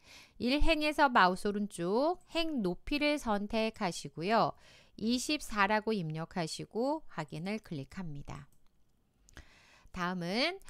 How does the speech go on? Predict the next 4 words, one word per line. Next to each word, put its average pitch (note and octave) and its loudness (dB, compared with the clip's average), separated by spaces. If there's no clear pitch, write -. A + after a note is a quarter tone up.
씨사부터 C4+ 6
씨칠 D#4+ 0
셀을 C#4 2
선택, F#3 2